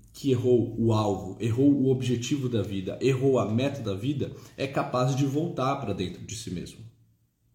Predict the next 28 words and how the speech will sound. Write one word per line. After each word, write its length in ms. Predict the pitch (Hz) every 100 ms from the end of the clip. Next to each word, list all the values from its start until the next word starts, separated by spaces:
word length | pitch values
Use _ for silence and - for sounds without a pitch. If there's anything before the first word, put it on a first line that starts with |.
| _ _ - - -
E 100 | 202
ele 120 | 160
vai 100 | 135
dar 80 | 139
um 100 | 143
exemplo 300 | 135 127 135
interessante 480 | 131 139 117 156 -
que 80 | 170
é 20 |
do 120 | 139
bumerangue. 720 | 127 127 113 120 131 - - - - _ _ _ _
Né? 140 | 107 107
Fala, 240 | 110 82
olha, 80 | 104
o 40 |
que, 120 | -
que 280 | 269 - 143
é 40 | 135
o 60 |
bumerangue? 540 | 117 110 87 76 - -
O 580 | - _ _ _ _
que, 100 | -
que 100 | -
é 40 | 143
o 40 |
bumerangue? 400 | 127 123 95 92
O 60 | 131
bumerangue 500 | 160 160 165 190